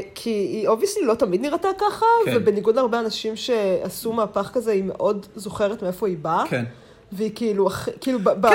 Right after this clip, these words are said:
Speaker 2: כן.
Speaker 1: ב-, מבפנים, היא הכי, כאילו, היא בן אדם ממש, ממש חמוד
Speaker 2: וגם
Speaker 1: וטוב.
Speaker 2: זה נחמד שכאילו דרג קווינס שהם אישיות בדרך כלל נורא over the top.
Speaker 1: כן.
Speaker 2: אז היא לא
Speaker 1: היא
Speaker 2: over
Speaker 1: מאוד
Speaker 2: the
Speaker 1: ממו-,
Speaker 2: top.
Speaker 1: מ-, מ-, מ-, מנו-, מהמילה מינון.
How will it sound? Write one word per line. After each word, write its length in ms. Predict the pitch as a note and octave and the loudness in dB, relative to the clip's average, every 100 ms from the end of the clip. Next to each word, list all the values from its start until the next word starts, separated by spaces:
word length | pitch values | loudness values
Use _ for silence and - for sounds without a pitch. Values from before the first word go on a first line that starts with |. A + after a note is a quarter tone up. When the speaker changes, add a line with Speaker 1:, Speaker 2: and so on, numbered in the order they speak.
| A#4+ | 6
Speaker 2:
כן. 260 | D#4+ - C#3 | 6 4 2
Speaker 1:
ב-, 60 | |
מבפנים, 520 | A#3+ F#3 - A3+ A#3 F#4 | 0 -2 -6 -4 -2 -2
היא 140 | D#3+ | 0
הכי, 280 | A3+ - A#3 | -2 -2 -10
כאילו, 340 | A#3 D4 D4 D4+ | -6 -6 -4 -2
היא 100 | A3 | -2
בן 120 | G3+ | -2
אדם 200 | F#3 A3 A#3+ A#3+ G3 - | -2 -2 -4 -6 -6 -2
ממש, 160 | - | -2
ממש 180 | D3+ D3+ | -2 -4
חמוד 360 | - G#3+ A#3 A#3+ | -6 -6 -4 -2
Speaker 2:
וגם 120 | A3+ | 2
Speaker 1:
וטוב. 120 | B3+ G3 | 4 4
Speaker 2:
זה 120 | F#3+ | 2
נחמד 160 | F#4 G#4 | -2 -2
שכאילו 420 | C5 C5 A4+ G#4+ | -2 -2 0 2
דרג 180 | A#3+ B3+ D#4 | 2 0 -2
קווינס 160 | G#4 | -6
שהם 160 | C#4 G3+ | -2 -2
אישיות 360 | F3+ F3 G#3+ | -2 -4 -4
בדרך 220 | F3+ G3 - | -2 -2 -2
כלל 100 | E3+ | -4
נורא 200 | C3+ F3+ - - - - - _ _ - C#3+ | -2 -4 -8 -18 -20 -20 -20 _ _ -12 -2
over 20 | E3 F3 B2+ A#2+ | 0 0 -4 -2
the 20 | |
top. 40 | D3 A#3 - - | 0 0 -4 6
Speaker 1:
כן. 320 | C#4+ A3+ F#3+ F#3 | 8 8 4 -2
Speaker 2:
אז 160 | D#3 C#3 | -4 0
היא 100 | G#3+ G#3+ | 2 4
לא 140 | C4 | 4
Speaker 1:
היא 60 | A#3 | 6
Speaker 2:
over 20 | |
Speaker 1:
מאוד 260 | B3+ B3 B3 | 6 10 8
Speaker 2:
the 120 | D4 | 8
Speaker 1:
ממו-, 140 | C#4 B3 | 4 4
Speaker 2:
top. 40 | |
Speaker 1:
מ-, 300 | B3+ A3+ A#3 A#3 B3 | 6 6 6 2 4
מ-, 460 | A#3 A3 G3+ - A3+ | 4 4 2 -2 2
מ-, 40 | A3 G#3+ G#3 G#3 G3+ - | 2 2 2 -2 -4 -8
מנו-, 580 | G#3+ A3 G#3 G3+ G3+ G3 - - - - - - - - - - - - - - - | -6 -4 -2 0 -2 -4 -10 -20 -20 -20 -20 -20 -20 -20 -20 -20 -20 -20 -20 -18 -4
מהמילה 380 | A3+ G#3+ G#3+ A3 | 0 2 2 0
מינון. 440 | A3 G#3+ G#3 F#3 | -2 -4 -4 -4